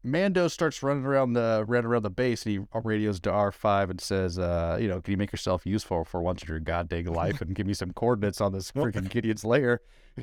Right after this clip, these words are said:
Speaker 2: Once
Speaker 1: <laughs>
Speaker 2: again,
Speaker 1: Uh,
Speaker 2: I'm going to treat my robots like absolute shit.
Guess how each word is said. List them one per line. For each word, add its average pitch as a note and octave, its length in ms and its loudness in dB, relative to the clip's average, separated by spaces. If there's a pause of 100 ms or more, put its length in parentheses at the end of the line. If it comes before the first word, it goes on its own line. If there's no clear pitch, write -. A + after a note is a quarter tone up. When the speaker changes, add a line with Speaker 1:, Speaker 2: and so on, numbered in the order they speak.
Speaker 2:
Once D#3 300 0
Speaker 1:
<laughs> - 20 0
Speaker 2:
again, D3+ 500 2
Speaker 1:
Uh, C#3 80 6
Speaker 2:
I'm C3 140 0
going C#3 320 0
to B2 420 0
treat D#3 420 0
my D3 180 4
robots C3 680 2
like B2 240 0
absolute D3 580 2
shit. B2+ 380 0